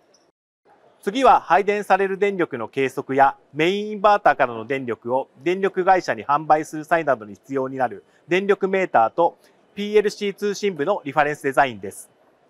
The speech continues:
エスティーは一億六千万台以上の電力メーターへの採用実績があり、ピーエルシー電力通信分野でも高いシェアを持っております。エスティーはスマート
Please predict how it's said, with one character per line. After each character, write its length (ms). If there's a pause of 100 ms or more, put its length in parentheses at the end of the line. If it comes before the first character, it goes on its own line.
(340)
エ 120
ス 80
テ 80
ィ 60
ー 60
は 220
一 240
億 160
六 200
千 220
万 200
台 240
以 20
上 220
の 160
電 200
力 220
メ 140
ー 40
タ 120
ー 100
へ 40
の 100
採 180
用 180
実 320
績 60
が 120
あ 40
り、 160 (560)
ピ 140
ー 60
エ 40
ル 80
シ 220
ー 40
電 200
力 220
通 180
信 240
分 160
野 100
で 100
も 200 (120)
高 240
い 80
シ 120
ェ 80
ア 60
を 40
持 120
っ 40
て 140
お 40
り 80
ま 140
す。 160 (800)
エ 80
ス 80
テ 120
ィ 20
ー 40
は 140
ス 160
マ 140
ー 20
ト 220